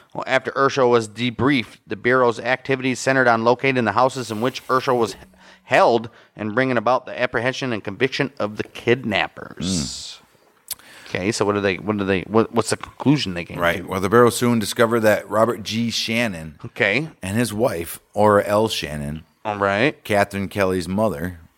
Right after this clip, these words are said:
Speaker 2: they lived near Paradise, Texas. So they're like, "All right, these guys live by
Speaker 1: So
Speaker 2: Paradise."
Speaker 1: Aura, Aura was Catherine Kelly's mother.
Speaker 2: Right. So, like, all these guys live by Paradise. It was also determined that Robert Shannon's son,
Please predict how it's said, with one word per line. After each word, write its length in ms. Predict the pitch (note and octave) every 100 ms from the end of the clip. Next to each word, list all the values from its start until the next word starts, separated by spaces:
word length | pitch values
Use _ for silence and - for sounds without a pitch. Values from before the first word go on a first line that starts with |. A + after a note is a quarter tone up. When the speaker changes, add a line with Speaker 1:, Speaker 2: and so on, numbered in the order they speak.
| _ _ _ _ _ _
Speaker 2:
they 160 | F2+ F2+
lived 220 | F#2 E2+
near 180 | F#2 F2
Paradise, 460 | G2 G2 F#2 E2+ -
Texas. 400 | F#2+ - C2 -
So 460 | - - - D#2+
they're 140 | D#2+ D#2+
like, 180 | D#2+ D#2+
"All 80 |
right, 240 | E2 D2+ -
these 140 | E2
guys 300 | D#2 E2 D2+ D#2
live 200 | E2+ D2 -
by 200 | D2+ D2 -
Speaker 1:
So 180 | - G#2
Speaker 2:
Paradise." 220 | D2 C2
Speaker 1:
Aura, 540 | B2 C3 B2+ B2 A#2+ _
Aura 420 | C3+ D3 D#3 D3+ B2+
was 240 | B2 A2+
Catherine 460 | - C#3 C3 B2+ A2+
Kelly's 400 | C3 B2 G#2+ A2+
mother. 380 | B2+ A2 F2 E2+
Speaker 2:
Right. 260 | E2 D#2 D2 _ _ - _
So, 140 | F#2
like, 120 | F#2
all 160 | G2+ A#2
these 220 | A#2+ G#2
guys 300 | G2+ F#2+ E2
live 260 | F#2 G#2+ G2
by 240 | G2 F2+
Paradise. 640 | E2+ F2+ D2 B1 C#2+ - - _ _ _ _ _ _ -
It 60 | G2
was 140 | F#2+
also 400 | B2+ E3 D#3+ G#2+
determined 480 | F2+ D#2 F2+ F2 F2
that 100 | D#2+
Robert 240 | G#2 F#2+
Shannon's 400 | E2 G#2 G2 E2
son, 400 | - C3 C3+ A2